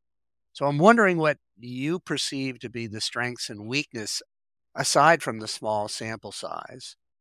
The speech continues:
And, and are there any confounders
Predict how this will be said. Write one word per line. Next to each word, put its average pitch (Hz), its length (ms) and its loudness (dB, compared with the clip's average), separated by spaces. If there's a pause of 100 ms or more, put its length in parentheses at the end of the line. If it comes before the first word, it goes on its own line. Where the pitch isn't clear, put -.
(160)
And, 151 220 2
and 147 180 0
are 147 320 4
there 139 240 2
any 139 260 -2
confounders 123 1120 -2